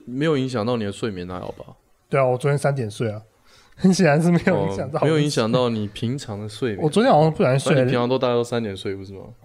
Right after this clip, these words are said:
Speaker 2: 没有啦，大概平日我比较那个啊，收敛一点，
Speaker 1: 对啊。
Speaker 2: 大概一两点而已。
Speaker 1: 好。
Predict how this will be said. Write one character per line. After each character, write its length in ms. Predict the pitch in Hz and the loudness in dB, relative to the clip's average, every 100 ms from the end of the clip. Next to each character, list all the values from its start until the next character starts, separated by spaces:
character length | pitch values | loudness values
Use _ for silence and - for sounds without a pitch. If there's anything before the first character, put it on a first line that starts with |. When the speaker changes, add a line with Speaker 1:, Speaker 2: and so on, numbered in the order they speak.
| 151 147 143 _ 151 - | -20 -20 -20 _ -20 -12
Speaker 2:
没 220 | 127 117 | -4 0
有 140 | 185 143 | 2 2
啦， 440 | 113 110 110 113 123 131 | 2 2 0 -2 -4 -6
大 100 | 190 | -4
概 380 | 180 185 175 165 170 | 0 2 2 -2 -6
平 220 | - 165 | -2 2
日 60 | 214 | 2
我 120 | 156 | 2
比 60 | 139 | 2
较 420 | 151 156 147 143 | 2 4 2 0
那 120 | 147 147 | -4 -4
个 180 | 135 113 | -4 -4
啊， 200 | 117 127 | -6 -8
收 200 | - 139 | -2 0
敛 180 | 143 143 | 0 0
一 40 | |
点， 160 | 135 117 | -2 -2
Speaker 1:
对 100 | 139 | 0
啊。 40 | |
Speaker 2:
大 40 | |
概 60 | 147 | 0
一 40 | |
两 200 | 139 120 | 0 -2
点 200 | 131 127 117 | -4 -10 -10
而 60 | |
已。 160 | 165 175 - - _ - - - - - - - - | -10 -10 -14 -20 _ -20 -20 -14 -12 -12 -18 -16 -12
Speaker 1:
好。 220 | - - | -8 -10